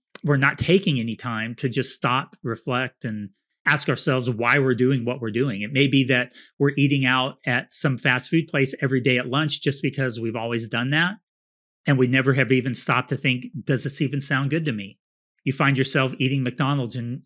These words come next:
and if you were to pause and stop and think, "Is this what's really going to be satisfying to me?" And you realize, "No, it isn't.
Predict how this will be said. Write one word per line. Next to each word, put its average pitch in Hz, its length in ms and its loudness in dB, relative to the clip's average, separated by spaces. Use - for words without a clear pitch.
and 123 200 0
if 135 220 -4
you 131 140 -2
were 127 140 0
to 123 80 0
pause 131 360 0
and 123 120 -6
stop 123 320 -2
and 120 160 -6
think, 131 280 -4
"Is 131 80 0
this 135 200 2
what's 135 300 0
really 120 220 -2
going 120 240 -2
to 113 60 -4
be 113 120 -2
satisfying 123 640 -4
to 139 140 -6
me?" 127 260 -4
And 120 260 0
you 120 80 -4
realize, 117 500 0
"No, 135 280 -2
it 113 100 -4
isn't. 139 400 -6